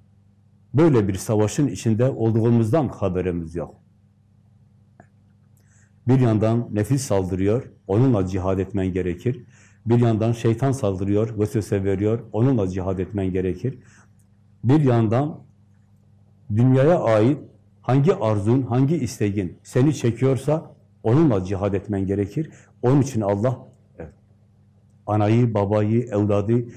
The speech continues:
aşireti saydı, ticareti saydı, evi saydı.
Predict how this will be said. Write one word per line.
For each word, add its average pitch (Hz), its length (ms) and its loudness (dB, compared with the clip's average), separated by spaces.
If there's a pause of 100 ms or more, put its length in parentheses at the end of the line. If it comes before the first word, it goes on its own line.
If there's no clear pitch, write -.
(240)
aşireti 113 540 0
saydı, 101 600 -2
ticareti 113 540 0
saydı, 101 380 -2 (200)
evi 107 220 0
saydı. 104 500 -2